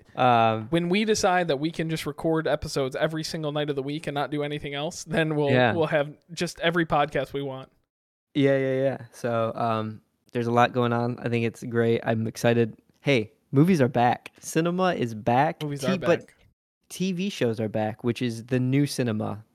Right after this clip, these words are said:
Speaker 1: Limited series and short stories are now the new movies.
Speaker 2: I was annoyed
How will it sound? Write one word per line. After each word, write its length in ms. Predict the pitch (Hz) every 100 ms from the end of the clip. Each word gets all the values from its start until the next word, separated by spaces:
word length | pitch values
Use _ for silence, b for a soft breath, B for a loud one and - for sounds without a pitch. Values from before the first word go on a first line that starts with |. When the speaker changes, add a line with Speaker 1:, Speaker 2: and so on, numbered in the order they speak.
| _ _
Speaker 1:
Limited 380 | 127 151 160 160
series 420 | 156 147 151 139
and 500 | - 123 117 110 107
short 500 | - - 131 - -
stories 360 | - 135 135 131
are 100 | 117
now 280 | 113 113
the 120 | 113 113
new 140 | 110
movies. 480 | 107 107 110 - - 170
Speaker 2:
I 160 | 175
was 200 | 220 226
annoyed 560 | 190 180 151 117 107